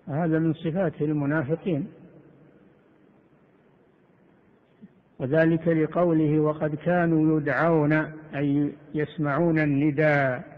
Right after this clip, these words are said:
"حي على الصلاة، حي على الفلاح"،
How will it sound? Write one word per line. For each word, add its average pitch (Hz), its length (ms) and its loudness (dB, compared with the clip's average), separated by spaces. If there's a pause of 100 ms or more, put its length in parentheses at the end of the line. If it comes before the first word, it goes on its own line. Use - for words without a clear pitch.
(720)
"حي 156 300 0
على 147 260 0
الصلاة، 147 720 0 (160)
حي 151 240 0
على 143 280 -2
الفلاح"، 147 640 0